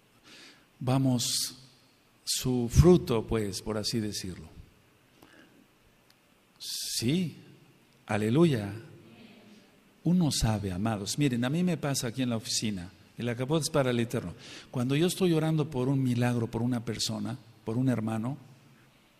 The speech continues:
yo siento si el Eterno se, eh, le va a hacer el milagro, pues.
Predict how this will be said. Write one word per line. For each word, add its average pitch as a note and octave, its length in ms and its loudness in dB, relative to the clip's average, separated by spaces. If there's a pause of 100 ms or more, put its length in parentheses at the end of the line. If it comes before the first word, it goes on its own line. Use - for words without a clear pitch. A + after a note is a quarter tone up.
(280)
yo D3 220 2
siento F3 520 2
si C#3 160 2
el A#2+ 80 2
Eterno D3 480 -2
se, A2+ 340 -4 (1080)
eh, A#2 500 -4 (1200)
le C3 200 2
va D3+ 80 2
a - 20 2
hacer D3+ 240 2
el C#3 100 2
milagro, A#2 480 0
pues. - 560 -8